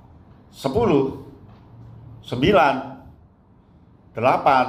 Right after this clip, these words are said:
tujuh, enam, lima itu lebih besar dibanding, iya, atau grafiknya lurus. Karena semakin tahun semakin banyak pembina yang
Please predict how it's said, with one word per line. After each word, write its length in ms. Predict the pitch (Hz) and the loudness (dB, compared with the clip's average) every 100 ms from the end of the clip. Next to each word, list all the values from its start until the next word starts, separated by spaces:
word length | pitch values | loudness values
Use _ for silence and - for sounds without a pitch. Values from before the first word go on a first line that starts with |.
| 127 123 - - | -6 -16 -20 -14
tujuh, 680 | 175 175 147 135 127 127 - | -12 -10 -8 -8 -8 -12 -14
enam, 480 | 170 180 156 - 170 | -6 -2 -2 -2 -6
lima 240 | 175 180 | -4 -4
itu 140 | 175 | -4
lebih 260 | 262 180 151 | -4 -4 -4
besar 380 | 123 185 226 226 | -2 2 2 0
dibanding, 720 | 147 120 113 135 220 - - - - - - - - - - - - - - - - - - - - - - - - - - - 139 | -2 0 0 0 -2 -4 -14 -20 -20 -20 -20 -20 -20 -20 -20 -20 -20 -20 -20 -20 -20 -20 -20 -20 -20 -20 -20 -20 -20 -20 -20 -2 2
iya, 240 | 143 117 | 4 4
atau 400 | 143 131 - 240 | 0 -2 -2 -2
grafiknya 680 | 143 123 131 156 214 220 160 - - - - | -2 -6 -4 -8 -8 -8 -10 -18 -20 -20 -16
lurus. 720 | 147 240 240 185 185 - - - - - - | -4 -2 0 -2 -6 -14 -20 -20 -20 -20 -12
Karena 240 | - - 190 | -6 -4 -4
semakin 560 | - 165 147 160 143 | -6 -4 -4 -4 -6
tahun 240 | 135 165 208 | -2 -2 -2
semakin 480 | - 127 151 139 107 | -6 -8 -6 -2 0
banyak 320 | 107 151 - | 0 -2 -4
pembina 320 | 135 113 135 | -4 -2 0
yang 480 | 147 151 - - | 2 2 -2 -10